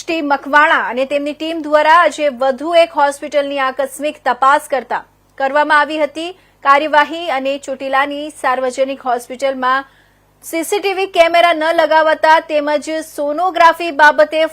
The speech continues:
ફોર્મ એફમાં છેક-, છેડછાડ જોવા મળતા સાથે વિસંગતતા મળતા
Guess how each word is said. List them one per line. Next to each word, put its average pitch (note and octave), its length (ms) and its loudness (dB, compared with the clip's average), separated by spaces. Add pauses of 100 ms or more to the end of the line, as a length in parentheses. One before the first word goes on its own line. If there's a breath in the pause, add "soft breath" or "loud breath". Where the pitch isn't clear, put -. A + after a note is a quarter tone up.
(120)
ફોર્મ D#4 340 0 (540)
એફમાં D#4+ 840 2
છેક-, E4 560 -4 (400)
છેડછાડ E4 720 2 (160)
જોવા D4+ 300 2
મળતા C#4 500 0 (160)
સાથે C#4 420 -2 (360 soft breath)
વિસંગતતા D4+ 680 2
મળતા D#4 440 2